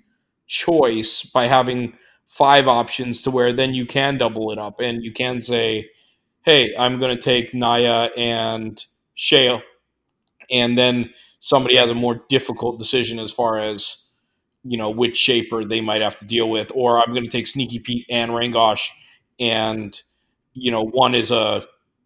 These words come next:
w-, w-, one is, you know, that snake that's able to just,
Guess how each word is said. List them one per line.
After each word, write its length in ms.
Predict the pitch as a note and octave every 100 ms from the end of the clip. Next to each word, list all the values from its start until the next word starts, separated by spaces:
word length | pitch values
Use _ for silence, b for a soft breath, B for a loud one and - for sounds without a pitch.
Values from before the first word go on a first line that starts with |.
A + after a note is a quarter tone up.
| _ _ _ _ _
w-, 180 | C#3 C3+ C3+
w-, 180 | C3 -
one 300 | C#3 C#3 D3
is, 840 | C#3+ C3+ C3+ C3 B2+ A#2+ A#2+ - -
you 160 | C3 B2+
know, 160 | A#2+
that 260 | A#2+ A#2+ A#2+
snake 540 | - C3+ C3+ C3 A#2+
that's 160 | C3 -
able 240 | B2+ A#2+ A#2
to 80 |
just, 280 | A#2 A#2 -